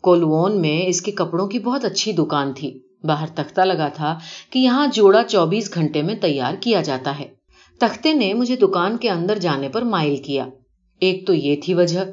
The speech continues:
دوسری وجہ تھا اس کا نام جو تختے پر بڑے بڑے حروف میں لکھا تھا، پروپرائٹر بی ڈی اسرانی۔ وہ بی ڈی اسرانی تھا اور میں جی ڈی اسرانی۔ ناموں کی مماثلت نے بھی مجھے اس دکان کے اندر جانے پر مجبور کر دیا۔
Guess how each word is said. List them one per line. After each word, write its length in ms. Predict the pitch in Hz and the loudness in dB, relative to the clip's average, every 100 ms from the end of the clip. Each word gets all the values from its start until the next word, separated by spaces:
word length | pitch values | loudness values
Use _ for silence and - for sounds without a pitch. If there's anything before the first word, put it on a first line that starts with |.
| - - - - | -14 -20 -14 0
دوسری 360 | 277 285 320 | 2 2 2
وجہ 340 | 302 202 190 202 | 2 2 2 -2
تھا 180 | 202 202 | 0 0
اس 200 | 226 185 | 0 -2
کا 140 | - 190 | -2 -2
نام 320 | 156 143 190 | 0 -2 -2
جو 120 | 220 | -2
تختے 400 | 214 185 - 220 | -2 -4 0 0
پر 160 | 214 220 | 0 -2
بڑے 320 | 165 170 220 | 0 2 2
بڑے 220 | 170 170 | 2 0
حروف 520 | 196 156 156 190 - | 0 2 2 0 -2
میں 100 | 190 | -2
لکھا 300 | 185 139 160 | -2 -2 -2
تھا، 220 | 175 143 - - _ _ _ _ - - _ | -2 -6 -10 -14 _ _ _ _ -20 -20 _
پروپرائٹر 680 | 226 240 240 226 208 208 240 | 4 4 4 4 4 2 0
بی 340 | 175 196 208 | 0 0 0
ڈی 240 | 165 175 - | 0 0 0
اسرانی۔ 480 | 196 - 156 139 135 131 - _ _ _ _ 233 | -2 0 -2 -2 -6 -10 -16 _ _ _ _ -2
وہ 140 | 277 | -2
بی 200 | 175 175 | 2 2
ڈی 160 | 180 262 | 2 0
اسرانی 400 | 262 269 277 294 | 0 0 0 0
تھا 320 | 277 269 160 - | 0 -4 -4 -2
اور 100 | - | 0
میں 140 | 190 | 0
جی 200 | 156 151 | -2 -2
ڈی 180 | 143 185 | 0 2
اسرانی۔ 440 | 190 - 190 190 190 190 - _ - - | 0 0 -2 -2 -6 -12 -20 _ -20 -8
ناموں 400 | 233 240 247 277 | 0 4 4 2
کی 140 | 302 320 | 2 0
مماثلت 680 | 240 185 190 196 247 240 196 | 2 2 0 0 0 -2 -2
نے 140 | 160 | -2
بھی 260 | 151 165 196 | -2 -2 0
مجھے 260 | 196 208 | 0 0
اس 140 | 196 165 | 0 -2
دکان 360 | 160 160 196 | 0 0 0
کے 100 | 202 | -2
اندر 240 | 160 151 175 | -2 -2 -2
جانے 340 | 165 139 139 | -2 -4 -4
پر 160 | 190 220 | -6 -4
مجبور 380 | 175 160 156 | -6 -4 -4
کر 200 | - 143 | -2 -4
دیا۔ 220 | 127 135 | -4 -6